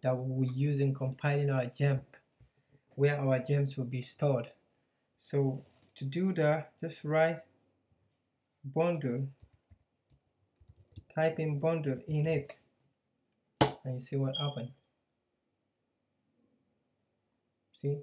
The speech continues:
write a new gem file. If you look at our folder, a gem file has been added. You see? Now this is where we had our gem. This is the so-, this is the, mm, this is where it begins.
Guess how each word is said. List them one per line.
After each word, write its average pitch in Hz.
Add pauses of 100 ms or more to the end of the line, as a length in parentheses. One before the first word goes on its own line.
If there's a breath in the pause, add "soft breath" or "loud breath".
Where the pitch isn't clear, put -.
write 143
a 151
new 143
gem 139
file. 131 (280 soft breath)
If 143
you 151
look 151
at 143
our 135
folder, 147
a 135
gem 143
file 139
has 135
been 135
added. 139 (200)
You 139
see? 185 (680)
Now 143
this 143
is 139
where 143
we 135
had 135
our 135
gem. 135
This 147
is 139
the 139
so-, - (340)
this 151
is 143
the, 131
mm, 139 (320 loud breath)
this 151
is 143
where 147
it 139
begins. 143